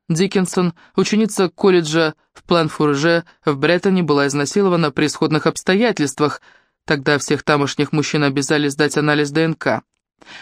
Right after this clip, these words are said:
Потом обязали мужчин, попавших под подозрение в Бреттоне, потом за ее пределами,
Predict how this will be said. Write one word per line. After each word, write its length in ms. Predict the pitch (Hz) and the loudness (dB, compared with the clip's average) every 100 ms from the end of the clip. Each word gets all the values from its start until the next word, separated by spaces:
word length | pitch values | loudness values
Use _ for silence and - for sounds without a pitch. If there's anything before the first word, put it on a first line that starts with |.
| - - | -16 -2
Потом 420 | 202 311 277 208 | 0 4 2 0
обязали 440 | - 156 156 160 156 | 0 0 2 2 2
мужчин, 340 | 165 156 233 | 0 0 0
попавших 500 | 165 147 165 - 147 | 0 0 0 0 -4
под 220 | - 151 | -2 -2
подозрение 540 | 156 151 147 156 165 160 | 0 0 0 0 0 -2
в 80 | 160 | 0
Бреттоне, 500 | 226 226 208 196 180 | 0 2 2 2 0
потом 360 | 170 - 175 | -2 0 0
за 160 | 143 139 | 2 2
ее 180 | 135 131 | 0 0
пределами, 580 | 165 170 233 214 202 | 0 0 2 2 0